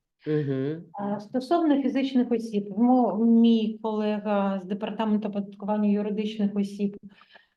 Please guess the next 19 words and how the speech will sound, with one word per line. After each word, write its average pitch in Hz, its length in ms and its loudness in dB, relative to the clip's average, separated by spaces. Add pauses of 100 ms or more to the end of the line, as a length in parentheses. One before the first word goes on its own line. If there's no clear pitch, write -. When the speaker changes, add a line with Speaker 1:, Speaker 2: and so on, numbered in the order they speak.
Speaker 2:
дуже 208 640 0
чітко 208 560 -4
зазначив 202 720 -2
порядок 208 540 -2 (440)
оподаткування 208 1000 0
мінімальним 208 600 2
податковим 202 520 -2
зобов'язанням 208 720 -2
юридичних 226 720 -2
осіб. 202 400 -8 (680)
А, 214 60 -14
а, 214 720 -8 (140)
і 240 180 0
аналогі-, 247 840 2
аналогічний 226 840 0
порядок 254 540 -4
стосується 262 680 -4
фізичних 220 600 -6
осіб-підприємців 208 1120 -6